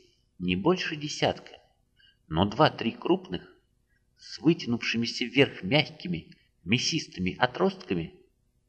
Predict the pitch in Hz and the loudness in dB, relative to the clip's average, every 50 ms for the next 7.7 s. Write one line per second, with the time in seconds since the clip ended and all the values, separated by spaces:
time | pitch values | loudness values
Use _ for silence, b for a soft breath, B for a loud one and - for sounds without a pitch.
0 | _ _ _ _ - - 78 78 - 131 143 147 139 - - - 135 135 - - | _ _ _ _ -2 0 0 4 4 4 4 4 0 -4 -4 -2 -2 -2 -4 -6
1 | - 139 135 - 147 147 - - - 160 120 90 87 82 90 92 98 127 - - | -8 -8 -6 -4 -6 -6 -6 -6 -4 -2 0 0 0 0 -2 -2 -4 -4 -4 -4
2 | - 190 180 - - 95 85 80 80 - _ _ _ _ _ _ _ _ _ _ | -4 -4 -4 -6 -8 -10 -10 -10 -10 -14 _ _ _ _ _ _ _ _ _ _
3 | _ - - 85 - - - 95 95 92 92 - - 185 180 - - - - 139 | _ 0 0 0 0 2 4 4 4 4 4 2 0 0 0 -2 -8 -8 -6 -4
4 | 143 - 139 127 113 101 87 76 - - - _ _ _ _ _ _ _ _ _ | -2 0 0 2 2 2 2 0 -2 -10 -20 _ _ _ _ _ _ _ _ _
5 | _ _ _ _ _ _ _ _ _ _ _ _ - 78 92 - - - - 165 | _ _ _ _ _ _ _ _ _ _ _ _ 0 2 2 2 2 0 0 0
6 | - - 85 87 98 98 - - 135 151 160 147 113 92 85 - - - 123 - | 0 0 0 0 0 4 6 8 8 8 6 4 2 0 -2 -2 0 -2 -2 -2
7 | - - - - - 180 190 - - - - - - - | -4 -12 -6 0 2 2 2 0 -2 -12 -10 -10 -12 -12